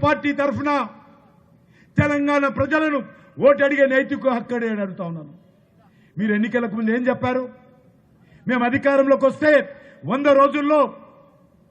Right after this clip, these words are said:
ఆరు గ్యారెంటీలు పూర్తి చేస్తామన్నారు. అందుకే తెలంగాణ ప్రజానీకాన్ని అడుగుతా ఉన్నాను, ఓ తెలంగాణ మేధావులారా, ఈరోజు కాంగ్రెస్ పార్టీ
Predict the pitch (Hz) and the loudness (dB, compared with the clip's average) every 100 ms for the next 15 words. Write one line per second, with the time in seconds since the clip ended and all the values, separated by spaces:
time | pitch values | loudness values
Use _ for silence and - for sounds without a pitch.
0 | _ _ _ - 139 196 226 208 190 220 | _ _ _ -12 -6 -2 -2 -2 -2 -2
1 | 220 214 214 196 185 196 175 190 170 175 | -2 -2 -4 -4 -6 -8 -6 -8 -8 -8
2 | 156 143 135 117 - _ _ _ _ _ | -10 -10 -12 -14 -20 _ _ _ _ _
3 | _ _ _ _ _ 277 285 285 269 294 | _ _ _ _ _ -4 2 2 2 2
4 | 294 302 294 262 269 302 294 294 285 277 | 2 2 0 0 0 2 2 0 0 0
5 | 302 294 285 294 294 285 226 - - - | 0 2 2 2 2 4 2 -2 -20 -20
6 | - _ - 269 277 277 302 285 285 269 | -20 _ 0 0 2 0 0 0 0 2
7 | 285 302 294 294 294 294 233 - - - | 2 4 2 0 0 0 -2 -8 -20 -20
8 | _ _ _ _ _ _ _ _ _ _ | _ _ _ _ _ _ _ _ _ _
9 | _ _ _ _ _ _ _ - 190 185 | _ _ _ _ _ _ _ -10 -6 -4
10 | 175 175 165 196 202 190 - 190 175 | -4 -6 -4 -2 -2 -4 -6 -6 -6